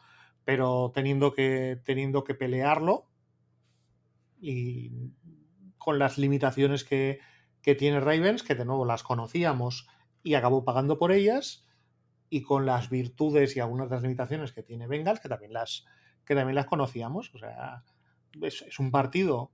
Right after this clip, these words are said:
que, que ya no, para nosotros es un partido que debería ganar Bengals, que cabía dentro de, de lo posible que pudiera incluso ganar Ravens si estuviera Lamar Jackson, pero que era un partido que,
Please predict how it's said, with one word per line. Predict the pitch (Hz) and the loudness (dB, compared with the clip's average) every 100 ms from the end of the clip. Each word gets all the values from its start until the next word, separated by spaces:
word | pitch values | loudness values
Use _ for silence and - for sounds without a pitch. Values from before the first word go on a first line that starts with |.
| _ | _
que, | 127 113 - - | -10 -8 -12 -6
que | 139 123 131 _ _ 202 | -4 -4 -6 _ _ -16
ya | 143 123 120 123 - _ _ | -6 -2 -2 -4 -8 _ _
no, | 139 123 - _ | -10 -10 -12 _
para | 135 131 | 2 2
nosotros | 127 123 185 143 | 2 0 0 0
es | 131 | -2
un | |
partido | 131 131 151 147 123 | -2 -2 0 0 0
que | - 127 | -6 -8
debería | 117 120 139 | -6 -2 2
ganar | 139 135 127 123 - - - _ | 2 4 2 0 -6 -20 -20 _
Bengals, | 135 156 160 180 254 262 - - _ _ _ _ _ _ _ _ | 2 4 6 6 4 2 -6 -10 _ _ _ _ _ _ _ _
que | - 143 135 127 123 120 123 _ | 0 4 4 4 0 -2 -8 _
cabía | - 156 151 190 196 | 4 4 6 6 6
dentro | 175 185 175 175 160 156 | 6 2 2 0 0 2
de, | 151 147 143 143 131 | 2 2 2 2 0
de | 135 | 0
lo | 139 | 0
posible | 139 170 147 120 | 0 0 -2 -2
que | |
pudiera | 123 127 143 | -4 -2 -2
incluso | 143 135 139 139 | -4 -6 -8 -6
ganar | 135 143 135 | -4 -4 -2
Ravens | 156 156 131 123 - _ _ _ _ - | -2 0 -2 -4 -8 _ _ _ _ -8
si | 139 | -6
estuviera | - 139 151 | 2 4 6
Lamar | 147 143 135 | 4 2 2
Jackson, | 165 165 208 254 349 _ | 2 4 2 2 -4 _
pero | - 113 | -8 -6
que | - | -2
era | 127 | -2
un | 131 | 2
partido | 147 131 151 175 | 0 0 0 0
que, | 175 135 123 120 113 107 - _ | 2 2 4 0 -4 -10 -20 _